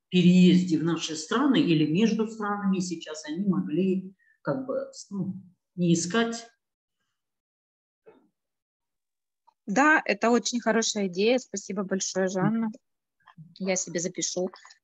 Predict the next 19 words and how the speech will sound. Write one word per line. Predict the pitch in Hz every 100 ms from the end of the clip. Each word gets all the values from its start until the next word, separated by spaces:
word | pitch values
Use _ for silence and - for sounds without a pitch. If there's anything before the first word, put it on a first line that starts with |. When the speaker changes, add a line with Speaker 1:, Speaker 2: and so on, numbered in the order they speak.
| _ -
Speaker 2:
Обязательно | 180 180 196 165 226 196
мы | 196
подумаем, | 185 180 190 196 185 180 -
как, | 190 185 _ _
как, | - 202 202 -
в |
каком | - 208 233 202 190
Speaker 1:
Мгм. | 180
Speaker 2:
поле, | 190 226 254 220 - _ _ _ - 185 185
Speaker 1:
Мгм. | 180 180
Speaker 2:
а, | 175 - - - -
это | 185 190 185 185
лучше | 180 190 - 190
реализовать, | 180 175 175 175 185 202
чтобы | - 175
это | 170 180
дало | 175 175 190 196 196
плоды. | - 180 165 185 -
Speaker 1:
Да. | 190